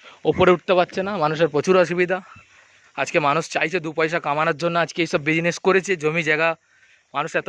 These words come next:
মেহনত করে চাষবাস করছে, তো সেই চাষে মানুষ পয়সা পাচ্ছে না সত্যি কথা বলতে। আর এই যে নদী দেখতে পাচ্ছ গাইস, নদী প্রচুর পরিমাণে ভয়ঙ্কর বেড়ে গেছে। অনেক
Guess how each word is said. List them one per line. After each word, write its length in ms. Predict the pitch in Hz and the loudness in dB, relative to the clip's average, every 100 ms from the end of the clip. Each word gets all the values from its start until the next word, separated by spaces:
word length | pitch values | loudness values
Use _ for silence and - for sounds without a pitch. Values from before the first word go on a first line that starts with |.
| 165 | -4
মেহনত 260 | 160 175 - | -4 -4 -4
করে 120 | 175 165 | -4 -2
চাষবাস 340 | 147 143 170 - | -4 -2 -4 -2
করছে, 260 | 175 180 208 208 - - - - - - - | -6 -2 -4 -4 -12 -20 -20 -20 -20 -18 -14
তো 60 | 151 | -4
সেই 140 | 180 190 | -2 0
চাষে 280 | 165 160 196 214 160 | -2 -2 -2 -2 -2
মানুষ 160 | 160 - 160 | -6 -2 0
পয়সা 220 | 156 175 151 | 0 0 -2
পাচ্ছে 260 | 131 160 123 | -2 -4 -6
না 60 | - _ _ _ - - - | -12 _ _ _ -20 -6 -4
সত্যি 200 | 196 202 | -2 0
কথা 140 | 202 202 | 0 2
বলতে। 200 | 202 190 214 214 156 | 0 2 0 0 -4
আর 80 | 170 | -4
এই 60 | 175 | -4
যে 60 | 185 | -4
নদী 160 | 185 190 | -4 -4
দেখতে 180 | 185 - 196 | -4 -2 -2
পাচ্ছ 140 | 190 190 | -2 -2
গাইস, 220 | 185 208 - - _ _ _ 165 | -2 -2 -8 -18 _ _ _ -6
নদী 160 | 175 202 - | -4 -4 -4
প্রচুর 280 | 175 214 208 - | -6 -4 -6 0
পরিমাণে 320 | 190 196 202 160 | 0 2 0 0
ভয়ঙ্কর 340 | 143 175 180 190 | -4 -2 0 2
বেড়ে 140 | 190 190 | 2 2
গেছে। 180 | 190 226 - _ _ _ - | 0 -2 -12 _ _ _ -6
অনেক 140 | 165 | -4